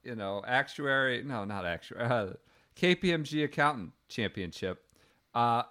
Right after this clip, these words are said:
you could use distance measuring devices this year, starting this year. So in, like, I don't know, a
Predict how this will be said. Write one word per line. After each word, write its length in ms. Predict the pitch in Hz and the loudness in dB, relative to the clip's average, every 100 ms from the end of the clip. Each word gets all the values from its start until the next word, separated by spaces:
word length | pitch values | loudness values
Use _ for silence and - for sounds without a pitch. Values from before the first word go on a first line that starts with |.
| _ | _
you 120 | 143 | -4
could 160 | 147 156 | -4 0
use 300 | 170 165 143 | 2 2 2
distance 540 | 165 185 - 202 - | -2 -2 -2 -6 2
measuring 360 | 156 160 160 147 | 4 4 4 0
devices 640 | 123 113 104 - 87 - - | 4 4 4 0 -6 -8 -2
this 320 | 233 262 - | 0 0 0
year, 380 | 233 262 - - | 2 2 2 -4
starting 340 | - 208 220 | 0 4 4
this 220 | 220 220 | 4 0
year. 120 | 247 233 | -2 -2
So 220 | - 185 | 0 0
in, 100 | 190 | 0
like, 280 | 175 165 - _ _ _ _ | -2 -4 -6 _ _ _ _
I 160 | 139 196 | 0 4
don't 120 | 190 | 4
know, 160 | |
a 40 | 156 | 4